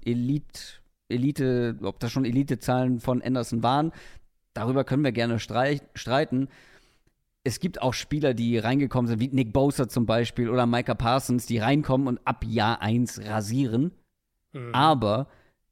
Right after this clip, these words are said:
Speaker 1: ich hab's mal verglichen mit ein paar anderen Spielern und mit dieser Quote, also nochmal vierhundert Pass-Rush-Snaps, neunundfünfzig Quarterback-Pressures, die dritthöchste Pass-Rush-Win-Rate könnt ihr mal im Hinterkopf behalten, aber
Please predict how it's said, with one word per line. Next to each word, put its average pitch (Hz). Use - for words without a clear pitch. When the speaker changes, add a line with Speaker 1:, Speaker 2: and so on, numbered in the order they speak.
Speaker 1:
ich 110
hab's 185
mal 220
verglichen 208
mit 123
ein 160
paar 175
anderen 220
Spielern 104
und 123
mit 190
dieser 214
Quote, 131
also 101
nochmal 143
vierhundert 156
Pass-Rush-Snaps, 175
neunundfünfzig 143
Quarterback-Pressures, 113
die 120
dritthöchste 131
Pass-Rush-Win-Rate 120
könnt 117
ihr 117
mal 107
im 110
Hinterkopf 160
behalten, 139
aber 107